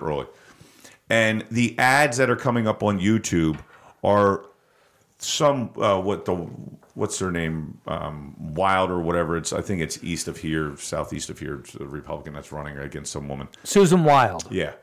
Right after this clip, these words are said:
Speaker 2: Up in the, uh, Allentown area.
Speaker 1: Is that Allentown?
Speaker 2: Yeah. <clears throat> So my buddy Tim Silfies ran against her a couple years ago.
Speaker 1: And there, and the ad is, it's a, a pro-Republican ad. And they're like, "We're on the brink of a recession." No, we're not.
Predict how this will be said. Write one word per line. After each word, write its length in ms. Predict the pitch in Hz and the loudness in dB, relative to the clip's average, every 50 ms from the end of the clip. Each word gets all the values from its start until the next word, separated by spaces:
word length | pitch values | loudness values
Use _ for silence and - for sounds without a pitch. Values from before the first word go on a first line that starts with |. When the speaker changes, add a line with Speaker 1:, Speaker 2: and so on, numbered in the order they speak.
| - - - | -20 0 4
Speaker 2:
Up 160 | 170 165 160 | 4 4 6
in 160 | 175 165 160 156 | 4 4 4 4
the, 260 | 151 147 151 143 139 | 4 4 6 6 6
uh, 480 | 135 131 127 127 127 127 123 123 123 - - | 8 8 8 8 8 8 8 6 4 4 4
Allentown 420 | 131 127 123 120 113 - 104 98 95 | 4 4 4 4 2 -2 -4 -4 -6
area. 280 | 90 82 82 82 80 - - | -8 -10 -12 -14 -14 -10 -6
Speaker 1:
Is 100 | 98 90 | -4 -2
that 140 | 107 101 | 0 2
Allentown? 500 | 98 95 92 95 95 95 - 110 104 101 101 - - | 2 2 2 0 0 -2 -4 -6 -8 -8 -10 -6 -4
Speaker 2:
Yeah. 240 | 110 107 98 80 82 - _ _ - - | -2 -2 -2 -4 -8 -12 _ _ -8 -2
<clears throat> 300 | 220 226 214 175 156 76 - - - | 0 0 0 0 -2 -4 -8 -12 -18
So 140 | _ - 135 | _ -2 2
my 140 | 135 143 139 | 4 4 4
buddy 440 | 131 120 147 143 135 135 131 127 127 _ | 6 6 4 6 4 2 0 -2 -6 _
Tim 240 | - - 139 127 117 | -2 0 0 0 0
Silfies 500 | - - - 135 117 110 - 101 98 101 | 0 0 0 0 2 0 -2 -4 -4 -2
ran 180 | 104 104 104 | -2 -2 -2
against 420 | 101 95 98 104 98 95 - - - | -4 -2 -2 -2 -2 -2 -6 -10 -12
her 60 | - | -14
a 40 | - | -8
couple 280 | - - 92 87 92 | -6 -6 -6 -6 -6
years 240 | 90 92 87 85 87 | -8 -8 -8 -8 -10
ago. 160 | 90 78 - - | -12 -12 -2 0
Speaker 1:
And 320 | 143 147 143 147 143 135 127 | 2 2 2 2 0 0 0
there, 180 | 143 143 139 - 143 | 0 0 2 2 0
and 120 | 143 139 | 2 4
the 220 | 127 143 131 - 143 | 4 2 2 2 2
ad 240 | 147 160 170 175 | 2 4 4 4
is, 160 | 160 151 - - | 2 2 0 0
it's 280 | - 135 135 135 - | 2 2 2 2 2
a, 160 | 127 120 107 - - | 2 2 2 0 -2
a 80 | - 117 | -4 -4
pro-Republican 960 | - - - 139 160 185 190 190 180 - 151 151 139 135 127 - 135 117 107 | -2 2 4 4 4 4 4 4 2 4 4 4 4 2 0 -2 -4 -4 -4
ad. 380 | - 92 85 71 64 - - - _ _ _ _ _ _ _ _ | -2 -2 -2 -2 -4 -8 -14 -18 _ _ _ _ _ _ _ _
And 160 | - 117 120 | 0 2 4
they're 80 | 120 123 | 4 6
like, 240 | 123 123 123 120 - | 6 4 4 2 2
"We're 240 | 127 156 170 190 175 | 4 4 6 6 6
on 240 | 170 170 170 165 | 6 6 6 6
the 80 | 143 139 | 4 2
brink 360 | 113 92 107 113 139 151 147 156 | 2 2 2 2 2 2 2 0
of 140 | 151 123 | -2 0
a 20 | 120 | 2
recession." 680 | 120 120 117 - - 135 123 120 - - 98 82 78 - - - _ _ _ | 2 2 2 4 4 4 4 4 2 -2 -6 -8 -8 -12 -20 -20 _ _ _
No, 420 | 139 143 160 180 190 202 202 208 | -2 4 8 10 10 12 10 10
we're 380 | 208 196 180 185 180 180 185 175 | 8 8 8 8 10 8 8 6
not. 500 | 175 180 180 190 170 139 113 - - - | 6 6 6 6 6 6 4 2 0 -6